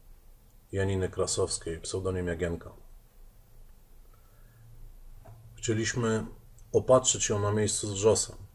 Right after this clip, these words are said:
Leżąc przy niej, udało nam się obrócić. Strzelano do nas. Świadoma niebezpieczeństwa, jakie nam grozi,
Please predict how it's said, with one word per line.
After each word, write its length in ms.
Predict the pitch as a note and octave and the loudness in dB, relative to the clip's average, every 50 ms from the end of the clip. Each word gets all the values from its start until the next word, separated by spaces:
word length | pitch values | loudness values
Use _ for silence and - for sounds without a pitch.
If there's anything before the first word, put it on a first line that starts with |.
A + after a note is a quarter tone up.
| - - - - - - - | -20 -20 -20 -20 -20 -10 -2
Leżąc 360 | F#2 G#2+ A2 G#2 A2 G#2+ G2+ | 2 4 4 4 4 2 0
przy 220 | - - - A2+ G#2+ | 0 0 0 0 2
niej, 200 | G#2 G#2+ A2 - | 2 2 2 2
udało 340 | G#2+ G#2 G2+ G#2 G#2+ A2 G#2+ | 2 4 6 6 6 6 6
nam 160 | G#2+ G#2 G2+ | 4 2 2
się 300 | - - A2+ G#2+ A2 - | 0 2 2 0 2 2
obrócić. 580 | A2 G2 A2 A#2 B2 B2 - F2+ E2 - - | 0 2 4 4 2 2 2 -4 -4 -2 0
Strzelano 500 | - - - - A#2+ A#2+ B2 A2 F#2+ F2 | 2 2 4 4 4 2 2 2 0 0
do 120 | E2 E2 D#2 | -2 -2 -4
nas. 260 | D2+ D#2 - - - - - - - - - - - - - - - - | -6 -8 -10 -12 -14 -16 -18 -18 -16 -14 -14 -14 -14 -14 -16 -16 -16 -12
Świadoma 460 | - - - A2 G#2 A2+ A2+ A#2+ A#2 | -10 -4 0 2 2 4 4 4 2
niebezpieczeństwa, 840 | A2 G#2+ G2+ G2 G2+ - - - - - - B2+ B2 A2+ - - - G#2 | 2 2 2 2 0 0 0 -2 -2 0 2 2 2 2 0 -2 -4 -4
jakie 180 | G2 - A2+ | -2 -2 -2
nam 180 | G2+ F#2+ G2 F#2+ | 0 0 0 2
grozi, 440 | G2 G#2+ G#2 G2 F#2 F2+ F#2+ F#2+ | 4 6 6 6 4 2 -2 -4